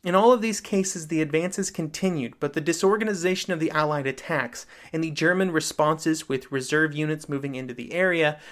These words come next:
kept the advance from achieving the same successes that it had on the first day of the offensive.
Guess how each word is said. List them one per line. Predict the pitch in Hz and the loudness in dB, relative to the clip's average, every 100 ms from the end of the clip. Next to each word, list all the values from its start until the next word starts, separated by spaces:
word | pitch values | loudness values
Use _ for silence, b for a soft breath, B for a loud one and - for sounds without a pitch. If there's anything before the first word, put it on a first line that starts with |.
| B | B
kept | - 196 202 - | -4 0 0 -2
the | 226 233 | 2 2
advance | 165 165 160 - | 2 -2 -4 -6
from | 175 156 | -8 -8
achieving | - 165 156 156 | -8 -8 -6 -4
the | 147 | -6
same | 143 147 151 | -4 -6 -6
successes | 143 139 - 180 180 143 131 | -8 -8 -2 -2 -2 -4 -4
that | 143 | -6
it | 151 | -8
had | - 151 127 123 B B | -4 -2 -2 -6 B B
on | 160 | -2
the | 165 | -2
first | 160 131 127 - | 0 -2 -2 -4
day | 120 | -4
of | 110 | -4
the | 113 | -8
offensive. | 110 147 143 - | -4 -4 -4 -8